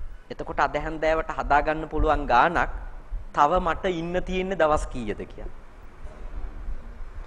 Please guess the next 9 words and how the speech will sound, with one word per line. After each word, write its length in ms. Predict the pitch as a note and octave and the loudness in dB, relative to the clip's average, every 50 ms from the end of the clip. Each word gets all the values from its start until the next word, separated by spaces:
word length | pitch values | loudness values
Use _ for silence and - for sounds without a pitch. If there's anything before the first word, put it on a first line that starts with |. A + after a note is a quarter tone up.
| - - - - - - - - - - - - - - - - - - - - - | -10 -10 -10 -10 -10 -12 -14 -16 -16 -14 -14 -12 -12 -12 -12 -14 -16 -18 -18 -16 -10
මං 200 | - B2+ C3 C#3+ | -4 -4 -2 -2
හිතන්නේ 340 | C#3 C3 - C#3 C3+ C3+ C3 | -2 2 2 2 2 2 0
ඒක 120 | B2+ - B2+ | -2 -2 0
හදාගත්තොත් 720 | A#2+ B2 A#2 B2 B2 B2+ B2 B2+ B2 - - B2+ B2 - | 0 2 4 4 4 4 4 2 0 0 0 -6 -4 -4
විතරයි 320 | B2+ A#2 - B2+ B2 A#2+ | -4 -2 0 0 0 0
ටිකක් 340 | A#2+ - G#2+ - A#2 - - | -2 -2 -4 -4 -4 -4 -4
හරි 140 | A#2+ A#2+ A2+ | -8 -8 -6
ඉක්මන් 320 | G#2 - - G#2+ G#2+ G#2 | -6 -6 -4 -4 -4 -4
කරන්න. 280 | F#2+ G2+ G2 G2 G#2 - | -4 -8 -8 -8 -10 -14